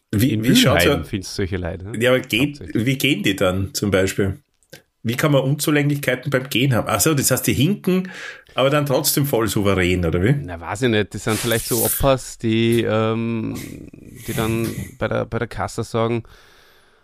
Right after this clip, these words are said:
Speaker 2: damals vielleicht, ja, Euro, Euro, so ein Blödsinn, ich, ich zahle einen Schilling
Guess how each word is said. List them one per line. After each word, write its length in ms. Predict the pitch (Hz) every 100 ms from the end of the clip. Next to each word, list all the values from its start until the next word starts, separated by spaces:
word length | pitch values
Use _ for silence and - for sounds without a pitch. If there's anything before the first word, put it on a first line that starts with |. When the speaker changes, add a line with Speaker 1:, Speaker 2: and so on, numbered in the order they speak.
| _ _ _ -
Speaker 2:
damals 480 | 101 92 113 120
vielleicht, 400 | - 104 107 107
ja, 760 | 101 90 90 87 101 104 110 110 92 -
Euro, 540 | - 92 110 117 117 95
Euro, 380 | 104 120 120 117
so 120 | 110
ein 80 | 101
Blödsinn, 640 | 107 113 - 113 113 95 90
ich, 680 | 107 107 104 98 - - -
ich 80 | 107
zahle 160 | - 110
einen 100 | 104
Schilling 480 | 110 117 120 123